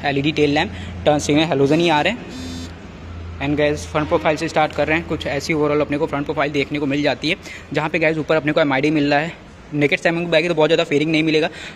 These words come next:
Number plate होल्डिंग की setup, turn signal वही अपने को, reflector भी इस hallucination setup में मिल रहे हैं। यहाँ पे आपको एलईडी पूरा headlight मिलता है, जहाँ पे integrated turn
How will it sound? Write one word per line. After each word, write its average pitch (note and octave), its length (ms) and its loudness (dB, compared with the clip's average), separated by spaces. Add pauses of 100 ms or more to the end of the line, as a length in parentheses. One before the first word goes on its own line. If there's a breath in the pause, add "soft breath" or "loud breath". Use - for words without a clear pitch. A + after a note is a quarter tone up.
Number D3 160 2
plate D#3 220 0
होल्डिंग D3+ 220 4
की E3 60 -4
setup, D#3+ 400 0
turn D3 140 4
signal D#3 260 0
वही D#3 180 2
अपने F3 180 0
को, - 140 -2 (300 loud breath)
reflector D3 360 2
भी F3 80 4
इस F3 100 -2
hallucination D3 260 2
setup D#3+ 260 0
में E3 240 0
मिल D#3 240 2
रहे D#3 100 2
हैं। F3 200 -4
यहाँ C#3+ 140 2
पे D3+ 80 -2
आपको E3+ 280 -2 (180)
एलईडी D3 260 2
पूरा E3 180 2
headlight D3 340 0
मिलता D#3 180 2
है, D3+ 60 2
जहाँ C#3+ 120 2
पे D3+ 80 0
integrated C#3 440 0
turn C#3+ 180 0